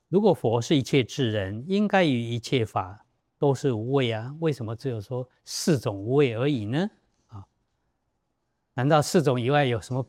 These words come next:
其他是怖畏的吗？啊，答曰，啊，这只是略举大要啦，做一个事情的开头而已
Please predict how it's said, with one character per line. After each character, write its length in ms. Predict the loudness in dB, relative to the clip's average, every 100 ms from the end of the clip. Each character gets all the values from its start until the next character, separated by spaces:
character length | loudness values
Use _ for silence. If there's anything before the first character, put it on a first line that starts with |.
| _
其 140 | -6 0
他 280 | 2 2 -2 _ _
是 220 | -6 -6
怖 220 | 0 0
畏 140 | 2
的 140 | 0 0
吗？ 300 | -2 -4 -8 _
啊， 180 | -18 -18 _ _ _ _ _ _ _ _
答 220 | -2 0
曰， 180 | 2 2 0 _
啊， 160 | -14 -12
这 160 | -6 -6
只 60 |
是 320 | -2 -2 -2 0
略 160 | 0
举 180 | 0 -6
大 240 | 0 0
要 240 | 2 0 0
啦， 180 | -6 -14 _ _ _ -20 _ _ _ _ _ _ _ _ _
做 220 | 0 2
一 80 | 2
个 240 | -4 -6
事 200 | -4 0
情 220 | 0 -2 -8
的 100 | -8
开 240 | -2 -2
头 320 | 0 -6 -8
而 100 | -8 -8
已 140 | -10